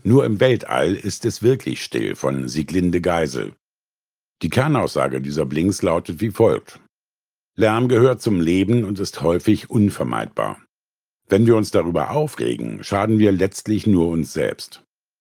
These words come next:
Stattdessen sollten wir lernen, besser mit Geräuschen umzugehen. In Stresssituationen sollten wir uns klar machen, dass Lärm einfach nur Lärm ist, den wir gefahrlos ausblenden können.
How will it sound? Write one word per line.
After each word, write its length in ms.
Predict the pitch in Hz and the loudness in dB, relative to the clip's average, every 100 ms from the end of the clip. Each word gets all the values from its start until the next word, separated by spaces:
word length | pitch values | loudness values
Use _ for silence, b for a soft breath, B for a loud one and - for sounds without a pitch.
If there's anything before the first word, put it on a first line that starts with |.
| _ _ - | _ _ -18
Stattdessen 600 | - 87 90 90 113 92 | -4 -2 0 -2 0 0
sollten 300 | 87 87 90 | 0 0 -2
wir 100 | 85 | 0
lernen, 460 | 82 85 92 92 | 0 -2 -2 -2
besser 240 | 85 87 98 | -2 0 0
mit 180 | 85 | -2
Geräuschen 480 | - 78 78 85 - | 0 0 0 -2 -4
umzugehen. 640 | - 120 - 57 55 50 - _ _ _ _ _ - | -2 -4 -4 -8 -8 -10 -16 _ _ _ _ _ -4
In 160 | 85 | -2
Stresssituationen 1120 | 78 127 143 - 78 67 60 - 58 57 50 50 | 0 0 -2 -2 -6 -4 -4 -4 -6 -6 -8 -4
sollten 320 | 67 85 98 | -2 -2 -2
wir 80 | 92 | -2
uns 140 | - | -2
klar 280 | - 80 82 | -2 0 0
machen, 340 | 90 87 127 | -2 -2 -2
dass 200 | 113 104 | -4 -4
Lärm 360 | 87 78 87 101 | -2 0 0 -2
einfach 380 | 87 90 95 69 | -2 -2 -2 0
nur 240 | 87 82 | 2 4
Lärm 380 | 80 78 80 92 | 2 0 -2 -2
ist, 260 | 120 - _ b b - | -4 -6 _ b b -2
den 160 | 101 | 2
wir 80 | 107 | 4
gefahrlos 640 | 104 - 82 76 80 82 | 2 0 0 0 0 -4
ausblenden 600 | - 98 - 65 55 50 50 | -4 -6 -6 -6 -6 -8 -8
können. 420 | 57 52 50 | -6 -6 -8